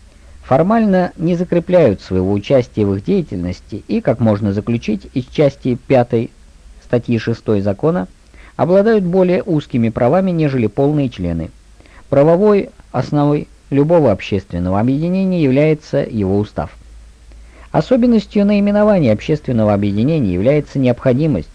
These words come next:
включать в него указание на территориальную сферу деятельности: общероссийское, межрегиональное, региональное, местное. При этом – Общероссийские объединения могут использовать в своих названиях слова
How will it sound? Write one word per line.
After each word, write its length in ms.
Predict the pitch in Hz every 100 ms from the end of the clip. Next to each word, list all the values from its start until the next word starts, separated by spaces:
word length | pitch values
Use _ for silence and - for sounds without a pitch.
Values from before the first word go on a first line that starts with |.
| -
включать 500 | - 113 - 160 160
в 40 | 165
него 320 | 151 151 151 - -
указание 720 | 131 156 156 190 180 165 156
на 160 | 151 143
территориальную 760 | - 151 151 156 156 160 175
сферу 380 | 165 - 107 87
деятельности: 720 | 90 90 80 82 80 - - - _ - - -
общероссийское, 840 | 120 - 107 92 - 175 170 143
межрегиональное, 880 | 131 120 110 90 87 87 117 147 143
региональное, 640 | 113 85 85 87 131 139 87
местное. 500 | 76 69 - 65 - - _ - - - - -
При 160 | 156 170
этом – 500 | - 135 131 135 139 - - - - -
Общероссийские 840 | 135 - 143 139 151 160 - 147 139
объединения 580 | 147 147 156 165 165
могут 340 | 139 139 139 139
использовать 560 | 120 - 147 147 135
в 60 | -
своих 280 | 107 95 -
названиях 540 | 92 120 143 151 139
слова 420 | - 110 92 87